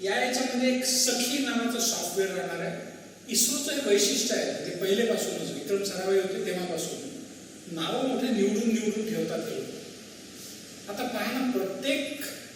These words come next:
अवकाश यात्रेबरोबर, गगनयात्रेबरोबर एक सखी राहील. सखी म्हणजे काय, तर सखी म्हणजे space borne assistant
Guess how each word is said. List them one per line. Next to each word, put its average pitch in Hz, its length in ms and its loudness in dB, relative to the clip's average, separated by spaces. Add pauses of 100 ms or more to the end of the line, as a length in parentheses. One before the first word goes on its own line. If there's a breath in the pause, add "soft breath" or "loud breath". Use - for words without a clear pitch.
(320)
अवकाश 175 400 2
यात्रेबरोबर, 175 720 4
गगनयात्रेबरोबर 190 1300 2 (360)
एक - 180 4
सखी 226 440 2
राहील. - 280 2 (1200)
सखी 254 300 2
म्हणजे 269 300 6
काय, 240 320 2 (480)
तर 277 60 0
सखी - 400 2
म्हणजे - 600 2 (460)
space - 760 6
borne - 360 0 (360)
assistant - 580 2